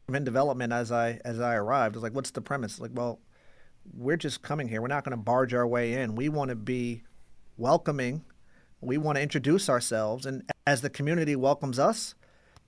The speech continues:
our brand voice, our brand position become, becomes more comfortable. But we just can't come in here feeling like we're the, the new kid in town that's got all the answers. No, we're going to lean into our community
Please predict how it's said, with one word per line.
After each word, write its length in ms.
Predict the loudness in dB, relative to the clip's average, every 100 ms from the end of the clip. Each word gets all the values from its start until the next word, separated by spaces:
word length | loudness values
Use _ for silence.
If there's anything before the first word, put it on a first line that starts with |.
| 4
our 140 | 4
brand 320 | 6 2 2
voice, 260 | 4 2 4
our 140 | 0
brand 320 | 2 2 2
position 420 | 0 0 0 -2 -4
become, 440 | -4 -4 -4 -6 -10 -8
becomes 420 | -2 -2 -2 -2
more 320 | 2 2 2 -6 -20 _
comfortable. 560 | 0 2 2 -2 -6 -10 _
But 140 | 2
we 100 | 2
just 240 | 2 0 2
can't 240 | -2 0
come 180 | 0 0
in 120 | -2
here 380 | 0 2 2 0 -12 -20 _
feeling 340 | 4 6 4
like 400 | 4 4 4 0 -12 -20 -8
we're 560 | 0 4 6 6 4 0
the, 300 | -10 -6 -6
the 200 | -4 2
new 180 | 2
kid 200 | 4 0 0 -4
in 60 |
town 280 | -2 0 2
that's 120 | 0
got 160 | 2 4
all 160 | 6 4
the 160 | 2
answers. 440 | 0 -2 -2 -4 0
No, 220 | 2 2
we're 140 | 0
going 260 | -2 -2 -2
to 100 | -2
lean 220 | -2 -2
into 220 | -2 0
our 120 | 2
community 680 | 2 -2 -4 -4 -2 -2 -4